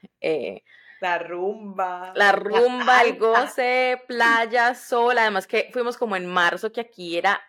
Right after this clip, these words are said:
Speaker 1: hielo, nieve, o sea, horrible, entonces yo decía, "No, escaparme una, unos días al sol, qué dicha", bueno, entonces finalmente, eh, fue súper interesante porque logramos que fueran dos amigas mías súper gringas.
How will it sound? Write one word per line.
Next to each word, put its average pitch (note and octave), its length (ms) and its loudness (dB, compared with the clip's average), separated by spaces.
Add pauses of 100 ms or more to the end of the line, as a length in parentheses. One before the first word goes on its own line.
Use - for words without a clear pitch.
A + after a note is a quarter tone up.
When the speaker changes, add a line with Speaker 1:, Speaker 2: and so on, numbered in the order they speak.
Speaker 1:
hielo, A3 520 0
nieve, A3 600 -2
o G3+ 60 -4
sea, F3+ 260 -4
horrible, G#3 380 -2
entonces F#3 400 -6
yo G3+ 220 0 (300)
decía, G#3+ 320 -2
"No, G#3 180 -8
escaparme F#3 800 -6 (600)
una, A3+ 480 0
unos A3+ 260 -2
días F#3 520 -4
al G#3+ 160 -2
sol, G#3+ 400 -2
qué F3+ 140 -2
dicha", F#3 300 -2
bueno, G2 180 -2 (840)
entonces F3+ 500 -4
finalmente, A3+ 640 -4 (680)
eh, F3+ 460 2
fue G#3 140 0
súper A#3+ 220 2
interesante A#3+ 500 0
porque C#4 280 -2
logramos F#3+ 460 0
que C4+ 100 -6
fueran F#3+ 220 0
dos E3+ 120 -4
amigas A3+ 320 0
mías C4 320 -2
súper A#3+ 360 -2
gringas. A3 720 -2